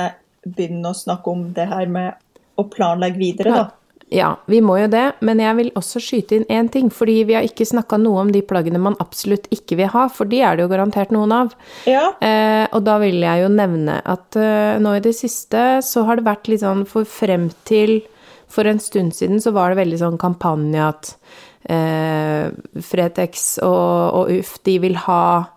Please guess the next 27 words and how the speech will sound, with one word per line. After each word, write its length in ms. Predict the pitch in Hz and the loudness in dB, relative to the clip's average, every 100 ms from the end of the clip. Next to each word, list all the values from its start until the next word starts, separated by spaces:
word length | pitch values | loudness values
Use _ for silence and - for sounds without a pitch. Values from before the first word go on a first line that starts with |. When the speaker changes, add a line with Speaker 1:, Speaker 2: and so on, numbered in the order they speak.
| _ | _
Speaker 2:
alt 560 | - 185 190 - - - - | 0 0 0 -8 -20 -12 -4
av 160 | 185 | -2
tekstiler 720 | 190 185 - 175 165 165 170 170 | -2 -6 -4 -2 0 2 0 -2
så 220 | - 185 | -4 -2
lenge 240 | 180 160 | 0 0
det 80 | 156 | 0
er 160 | 160 165 | 0 -2
rent 400 | 160 156 160 147 | -2 -2 -2 -4
og 80 | 139 | -2
tørt. 540 | 254 302 - - - - - | -2 -2 -6 -12 -12 -12 -4
Speaker 1:
Ja. 240 | 180 160 - - - _ - | -2 -2 -6 -20 -20 _ -6
Speaker 2:
Eh, 340 | 208 208 208 | 0 2 2
men 240 | 208 226 233 | 2 2 0
så 160 | 254 | -2
plutselig 680 | 254 254 233 - 226 220 240 247 | 0 -2 -2 -2 0 4 4 4
så 120 | 247 | 2
var 240 | 220 196 | 2 2
det 140 | 190 196 202 | 2 0 0
sånn 320 | 202 190 180 | 0 0 -2
artikkel, 640 | 185 - 175 - 185 180 170 - _ | -2 -4 -4 -2 -2 -2 -4 -12 _
"Nei, 240 | - 214 214 | -2 2 2
nå 80 | 202 | 2
vil 220 | 185 160 | 0 0
vi 80 | 165 | -4
ikke 140 | 190 | -4
ha 140 | 170 165 | -4 -4
mer." 240 | 143 147 | -2 -4